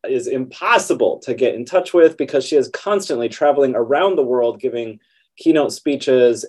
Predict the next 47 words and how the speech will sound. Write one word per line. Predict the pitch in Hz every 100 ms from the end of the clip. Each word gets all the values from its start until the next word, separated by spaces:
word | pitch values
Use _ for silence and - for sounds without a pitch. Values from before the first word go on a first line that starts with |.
| 127
and, | 117 113 107 107 - _
um, | 117 110 104 107 110
and | 113 110 104 -
talking | - 143 143 147 131
to | 127 117 113
even | 120 101
government | 127 147 147
officials | 135 135 - 113
and | 110
things | 113 110
like | 110
that | 202 - - _ _ -
about | 101 120 139 -
A | 139 139
I. | 123 123 156
And, | 196 107 104 -
and, | 123 117 113 110 - _ _ _ _
uh, | 117 113 113 110
she's | - - 156 147 131
a, | 127 113 113 - _ _
become | 131 131 170 190 185 -
a | 131
personal | - 151 - 113 101
friend. | 175 214 214
And | 147 127
so | 135
we | 127 156
spent | 160 151 135 _
quite | - 135
a | 156
bit | 147
of | 135
time | 139 147 170
talking | - 143 156
through | 135 156 151 151 147 _ _ -
some | - 156
of | 156
these | 151 139
issues | 151 151 156 147
that | -
we'll | 135 127 123
talk | - 131
about | - - -
today. | - 208 214
And | 156
I |
interviewed, | 143 165 180 170 170 165